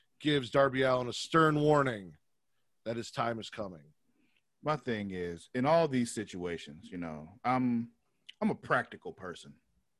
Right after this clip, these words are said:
Speaker 2: And in situations like that, I'm like, "Yeah, I'll join you." <laughs> Like, it's just, it seems like the logical choice here. Like, it's just, I don't like getting my ass kicked. Like, I've,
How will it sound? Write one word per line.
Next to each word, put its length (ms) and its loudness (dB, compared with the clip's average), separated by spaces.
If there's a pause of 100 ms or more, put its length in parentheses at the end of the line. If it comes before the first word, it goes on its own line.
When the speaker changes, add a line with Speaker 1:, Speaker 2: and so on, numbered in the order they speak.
(840)
Speaker 2:
And 100 0
in 60 0
situations 680 0
like 280 -4
that, 260 -4 (960)
I'm 100 -6
like, 380 -2 (800)
"Yeah, 160 6
I'll 60 6
join 280 -2
you." 120 -6 (400)
<laughs> 180 -4
Like, 320 10
it's 160 4
just, 540 4 (580)
it 80 -2
seems 280 4
like 120 8
the 100 4
logical 540 4
choice 400 2
here. 320 -6
Like, 240 2
it's 180 0
just, 580 -2 (1200)
I 100 4
don't 220 2
like 340 2
getting 240 0
my 160 0 (100)
ass 160 -2
kicked. 420 -4
Like, 240 -2
I've, 220 2